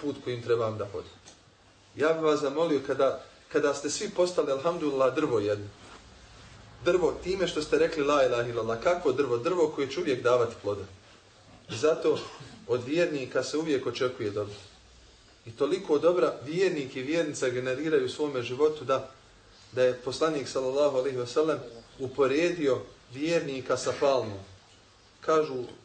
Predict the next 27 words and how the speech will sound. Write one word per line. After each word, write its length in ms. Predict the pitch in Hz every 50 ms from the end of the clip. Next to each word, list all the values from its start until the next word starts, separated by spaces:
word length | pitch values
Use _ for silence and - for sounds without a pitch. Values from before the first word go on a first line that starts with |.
| _ -
stručnjaci, 680 | - - - 165 165 - - 156 143 135 127 - - 120 -
palma 340 | 160 160 165 165 156 151 135
je 160 | 131 131 139
jedino 420 | 165 175 170 156 147 127 123 120
drvo 320 | - - 165 180 170 165 143
od 120 | - -
kojeg 160 | - 139 131
se 140 | - - -
ništa 260 | 214 185 175 - -
ne 120 | 123 123 110
baca. 320 | 113 - - 110 - - - - - - - - - - _ _ _ _ _ _ _ _ - - - _ _ _ _ _ _ _ _ _ _ _ _ _ _ _
Ništa, 320 | 143 175 180 165 - - 110
doslovno 480 | 113 147 175 180 180 180 165 151 143
se 140 | 143 - 147
ništa 260 | 160 160 151 - 131
ne 120 | 117 113 107
baca. 320 | 113 110 110 - 113 110 -
Čak 260 | - 185 185 180 -
i 40 | 165
one, 320 | 156 156 147 135 120 - - - - _ _ _ _ _ _ _ - - _ _ _ _ -
one 340 | - 143 139 135 131 123 113 - - - -
košpice 600 | - 180 190 185 - - - - - 131 117 -
koje 220 | - 131 120 117
nakon 320 | 123 143 156 165 165 156 139
što 160 | - - 135
mi 220 | 147 147 131 -
pojedemo, 540 | - 156 147 131 107 110 110 107 110 110 -